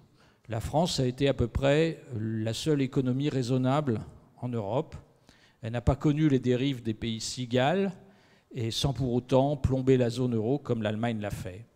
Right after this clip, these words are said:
Dans la crise elle-même, c'est pour une part essentielle la résilience de l'économie française qui a sauvé la zone euro.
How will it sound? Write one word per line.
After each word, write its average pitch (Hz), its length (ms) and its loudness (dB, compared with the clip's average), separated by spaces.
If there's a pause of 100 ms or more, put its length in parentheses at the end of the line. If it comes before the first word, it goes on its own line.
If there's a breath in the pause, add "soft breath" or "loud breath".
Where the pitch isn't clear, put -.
(1120 soft breath)
Dans 151 100 2
la 170 120 4
crise 170 280 2
elle-même, 180 540 2
c'est - 220 -2
pour 147 200 0
une 143 120 0
part 147 180 2
essentielle 160 800 -2
la 113 120 -2
résilience 147 680 -2
de 120 360 0
l'économie 131 500 -2
française 156 440 -4
qui - 80 -4
a 113 60 -2
sauvé 151 340 0
la 139 140 2
zone 113 180 -4
euro. 95 240 -6